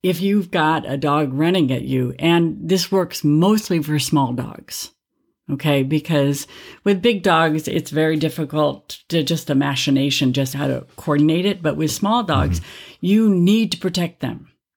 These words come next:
Speaker 1: And if you've got a small dog that's got some leash reactivity or is very, very frightened of large dogs or whatever, you need to have a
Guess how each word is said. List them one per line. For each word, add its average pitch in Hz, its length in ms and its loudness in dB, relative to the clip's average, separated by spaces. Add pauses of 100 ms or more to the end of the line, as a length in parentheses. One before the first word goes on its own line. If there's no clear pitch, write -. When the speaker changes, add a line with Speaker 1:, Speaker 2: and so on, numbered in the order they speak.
(680)
Speaker 1:
And 156 520 2
if 156 140 -4
you've 180 180 0
got 175 160 0
a 165 40 -2 (100)
small 160 220 2
dog 143 340 2
that's 135 180 -4
got 131 200 -4
some 135 160 2
leash 147 220 -2
reactivity 135 880 0
or 151 480 0
is 143 240 0
very, 135 420 2
very 160 180 0
frightened 135 760 -2
of 139 300 -2
large 135 340 -4
dogs 135 420 -2
or 131 80 -2
whatever, 131 520 -2 (320)
you 175 100 0
need 208 200 2
to 226 80 4
have 156 200 2
a 139 60 0